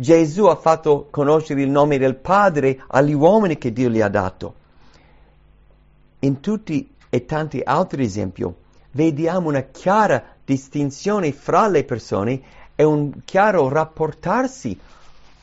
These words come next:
fra le persone di Dio. Però allo stesso tempo la Bibbia è molto chiara che c'è un solo Dio.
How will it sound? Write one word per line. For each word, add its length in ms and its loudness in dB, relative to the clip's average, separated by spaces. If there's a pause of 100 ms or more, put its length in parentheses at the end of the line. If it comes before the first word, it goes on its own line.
(120)
fra 340 0
le 180 -2
persone 580 -8 (640)
di 220 -10
Dio. 340 -8 (1120)
Però 220 6
allo 140 4
stesso 440 2
tempo 560 0 (640)
la 160 0
Bibbia 300 -2
è 20 -2
molto 320 -4
chiara 240 -2
che 160 -4
c'è 380 -2
un 280 0
solo 400 0
Dio. 320 -2